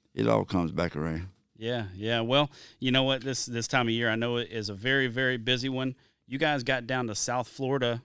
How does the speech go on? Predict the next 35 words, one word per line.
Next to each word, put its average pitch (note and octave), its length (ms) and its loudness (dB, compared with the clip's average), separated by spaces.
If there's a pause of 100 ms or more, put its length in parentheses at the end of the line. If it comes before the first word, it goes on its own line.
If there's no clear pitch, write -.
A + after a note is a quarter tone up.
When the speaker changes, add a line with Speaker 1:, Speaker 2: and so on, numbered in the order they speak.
(100)
Speaker 2:
you A2 100 -12
said B2 200 -2
a A2+ 40 -6
couple A2+ 240 -4
weeks B2 200 -4
ago. A2+ 180 -2
Y'all A2 200 0
did A#2 160 0
okay B2 240 -2
down B2 180 0
there? C3+ 200 -2 (120)
Speaker 1:
Yeah, G#2+ 240 6
we F2+ 160 4
went G#2 280 2
to, F2 260 4
uh, D2+ 220 4
the F2 120 -4
southern, F#2 500 2 (600)
uh, D#2+ 320 -2 (260)
part. F2 320 4 (640)
Uh, F2 540 -2
I F2 100 0
forget D2+ 300 -4
how E2 180 0
deep. E2+ 240 0
It A2+ 100 4
was G#2 120 -2
a - 20 2
long G#2 240 8
way. E2 240 4
<laughs> - 0 -
So, - 140 0
I A2 300 4
mean, F#2 220 0
we, F#2+ 120 2